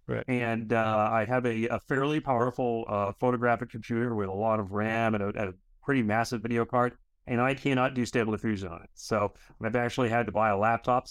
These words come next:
Speaker 2: and then we're actually running the Zoom on my laptop 'cause it actually has a, uh, a thirty fifty with four gigs of video ram. So it's just enough to run it. Um, I could produce one image at a time and at five twelve by five twelve, but I can still do it. So it's pretty useful.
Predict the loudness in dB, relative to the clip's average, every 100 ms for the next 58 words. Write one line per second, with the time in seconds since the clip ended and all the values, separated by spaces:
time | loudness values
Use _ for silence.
0 | -12 -4 0 0 2 0 0 -4 0 0
1 | 0 -2 0 0 0 0 0 0 0 0
2 | -2 -2 0 0 0 -2 0 0 0 -2
3 | -4 -4 -4 -6 _ -12 -10 -2 0 2
4 | 0 0 -2 -4 -4 -6 -6 -6 -10 -10
5 | -4 -2 -2 -2 -4 -2 0 0 0 -2
6 | -6 -10 -10 -14 -10 -2 0 0 -2 0
7 | 0 0 -2 0 2 0 -4 _ _ _
8 | _ -4 -2 0 0 -2 0 -2 0 0
9 | 2 0 2 0 0 0 2 0 -2 -4
10 | 0 0 2 0 0 0 0 0 -2 -2
11 | -4 -4 -2 -2 -2 _ _ _ _ -8
12 | -4 -4 0 0 2 0 -2 -12 -2 0
13 | 0 -4 -4 -2 -2 -4 -10